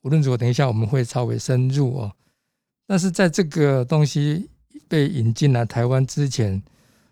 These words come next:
我想请问一下世珍护理长，你以前古时候你们是怎么教班的？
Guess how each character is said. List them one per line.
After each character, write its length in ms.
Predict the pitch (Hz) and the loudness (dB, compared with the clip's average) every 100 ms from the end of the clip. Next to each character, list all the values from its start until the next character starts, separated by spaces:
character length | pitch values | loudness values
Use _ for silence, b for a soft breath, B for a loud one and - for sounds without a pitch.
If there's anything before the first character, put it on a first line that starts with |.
| b | b
我 160 | 127 127 | -6 -4
想 240 | 117 117 | -2 -2
请 240 | - 113 | -2 -2
问 120 | 131 120 | 0 0
一 40 | |
下 360 | 120 131 113 - _ _ _ _ | -2 -2 -4 -8 _ _ _ _
世 160 | - 143 | -6 0
珍 120 | 151 | 0
护 120 | 151 | 0
理 60 | 147 | 0
长， 200 | 127 117 | 0 0
你 160 | 147 - _ | 0 -2 _
以 220 | 160 127 | -8 -6
前 420 | 113 120 120 135 151 _ _ _ _ _ _ | -2 2 2 2 0 _ _ _ _ _ _
古 180 | - 123 | -4 -2
时 240 | 107 139 | -2 0
候 160 | 139 175 | 2 2
你 80 | 117 | 2
们 100 | 113 | 0
是 120 | 170 | 0
怎 120 | 135 | -2
么 140 | 110 104 | -2 -2
教 160 | 117 | -4
班 240 | 117 117 117 | -4 -4 -2
的？ 240 | 104 90 | -4 -6